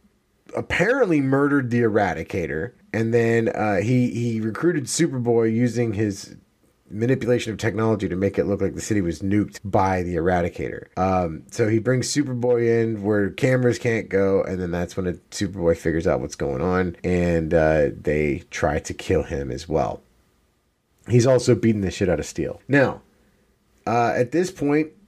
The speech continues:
we see there's, there's been this figure in the fortress that's just been, like, studying video and stuff. We don't, we're not sure who it is, but it's pretty clear that it's, it's Kal-El.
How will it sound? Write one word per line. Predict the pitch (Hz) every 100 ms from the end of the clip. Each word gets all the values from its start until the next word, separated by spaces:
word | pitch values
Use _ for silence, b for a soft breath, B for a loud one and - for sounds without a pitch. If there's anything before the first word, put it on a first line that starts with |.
| _ _ _
we | 123 117 127
see | 123 - 135 135
there's, | 120 131 113
there's | 120
been | - 147
this | 147 127
figure | - 143 120 113
in | 101 104
the | 101
fortress | - 104 98 - - -
that's | - 95
just | 107 98
been, | 95
like, | 85 76
studying | - - 98 95 95
video | 92 92 90 78
and | 80
stuff. | - 90 87
We | 110
don't, | 143 90 55 -
we're | 65 71 127
not | 151 117
sure | 127 117
who | 101 82
it |
is, | 71 -
but | 113
it's | 113
pretty | - 151 110
clear | - 95
that | 85 82
it's, | - -
it's | 67
Kal-El. | - 82 71 - -